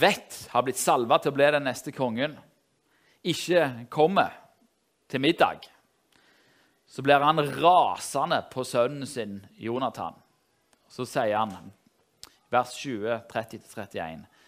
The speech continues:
«Da ble Sauls vrede opptent mot Jonathan, og han sa til ham, 'Du sønn av en dårlig og gjenstridig kvinne.'» Altså, han skjelte egentlig ut sin egen kone. «Vet jeg ikke at du har Isais sønn Skjær til skam for deg selv og for din mor som fødte deg?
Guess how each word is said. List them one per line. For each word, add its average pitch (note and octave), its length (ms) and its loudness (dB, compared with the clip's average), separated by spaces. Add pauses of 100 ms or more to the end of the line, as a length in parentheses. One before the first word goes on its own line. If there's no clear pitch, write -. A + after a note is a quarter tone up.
(480)
«Da B2+ 160 6
ble E3 160 0
Sauls D#3+ 480 2
vrede D#3 460 2 (100)
opptent D#3 500 -6
mot C3 240 -10
Jonathan, A#2 540 -6
og G2+ 140 -6
han A#2 120 -6
sa C#3 580 -2
til B2 200 -10
ham, F#2 320 -4 (640)
'Du E3 140 -8
sønn F3 640 0
av C#3 160 0
en D3+ 160 -8
dårlig D3+ 600 2
og C#3+ 80 0
gjenstridig C3+ 800 -4
kvinne.'» G2+ 480 -4 (400)
Altså, A2+ 180 -6
han B2 160 -2
skjelte D3+ 360 -2
egentlig C#3 200 -4
ut C#3 80 -10
sin C3+ 140 -4
egen B2 240 -4
kone. A#2+ 460 -6 (1300)
«Vet F#3+ 320 4
jeg G3+ 120 8
ikke D3+ 160 0
at E3 80 0
du E3+ 80 4
har D#3+ 180 6
Isais D#3 420 -2
sønn D3+ 460 -4
Skjær C#3+ 440 2
til C3+ 140 -6
skam D3 420 -2
for C#3+ 140 -6
deg A#2+ 160 0
selv B2+ 380 -2
og A2 60 -4
for A#2+ 180 -10
din A#2 180 -6
mor A#2+ 300 -6
som A2 200 -12
fødte - 440 -10
deg? F2+ 240 -10